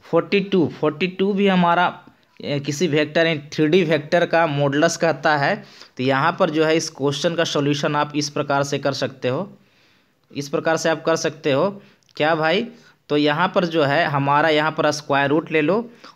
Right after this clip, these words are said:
उसके बाद आई का गुणांक एक है तो एक का वर्ग प्लस यहाँ एक का वर्ग, जे का गुणांक हो गया और के का गुणांक एक का वर्ग, इस प्रकार से इसका जो होगा under root three आएगा इसका आंसर,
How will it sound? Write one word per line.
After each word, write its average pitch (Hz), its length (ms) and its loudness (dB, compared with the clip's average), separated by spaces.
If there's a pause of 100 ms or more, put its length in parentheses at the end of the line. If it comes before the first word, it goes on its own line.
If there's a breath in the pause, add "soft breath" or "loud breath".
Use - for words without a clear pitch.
उसके 127 280 -2
बाद 160 280 2
आई 143 260 2
का 180 140 2
गुणांक 156 480 0
एक 175 220 0
है 175 140 -2
तो 147 120 -4
एक 143 340 0
का 156 120 0
वर्ग 143 300 0 (100)
प्लस 135 480 -2 (120)
यहाँ 123 260 -4
एक 143 340 -2
का 139 100 0
वर्ग, 131 240 0
जे 131 220 -2
का 147 140 0
गुणांक 139 380 -2
हो 143 140 -2
गया 131 180 0
और 120 80 -4
के 135 220 -4
का 135 120 -2
गुणांक 127 400 -2
एक 135 180 -4
का 131 100 -2
वर्ग, 131 280 -4 (420 loud breath)
इस 147 180 -4
प्रकार 143 400 0
से 143 160 -2
इसका 135 280 -2
जो 131 140 -4
होगा 127 300 0
under 123 280 -2
root 139 260 -2
three 120 280 -4
आएगा 113 280 -2
इसका 104 260 -8
आंसर, 104 380 -4